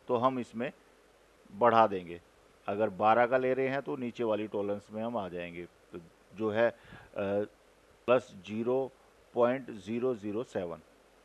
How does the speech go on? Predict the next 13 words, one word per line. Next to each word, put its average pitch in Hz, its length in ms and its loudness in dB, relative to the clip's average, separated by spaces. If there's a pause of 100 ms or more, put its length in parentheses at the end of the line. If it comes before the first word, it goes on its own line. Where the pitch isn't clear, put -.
(340)
से 127 100 0
लेकर 117 460 -2
प्लस - 640 -4 (200)
ज़ीरो 110 520 -6
पॉइंट 110 300 -6 (360)
ज़ीरो 110 340 -4
वन 110 260 -2
एट 90 220 -10 (140)
तक - 140 -14
है। 80 120 -12 (1200)
तो 123 60 -6
ये 151 140 -2
सारा 143 360 2